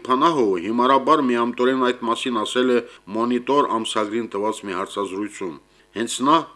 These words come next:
Նեյմատ Փանահովը, հազար ինը հարյուր ութսուն ինը թվականի դեկտեմբերի երեսունմեկին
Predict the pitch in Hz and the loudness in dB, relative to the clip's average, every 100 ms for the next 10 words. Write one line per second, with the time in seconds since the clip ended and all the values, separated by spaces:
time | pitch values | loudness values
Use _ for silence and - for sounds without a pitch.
0 | - 107 120 131 127 - 110 147 131 104 | -8 -2 0 0 0 -2 2 4 4 4
1 | 85 - _ 113 120 147 156 151 139 127 | -2 -10 _ -2 2 2 2 2 0 0
2 | - 123 135 147 131 127 120 117 120 120 | -2 -2 0 0 -2 0 0 0 0 0
3 | 117 113 117 110 113 113 104 104 - 101 | 0 0 -4 -2 0 0 0 -2 -4 -8
4 | 101 120 139 | -8 -4 -4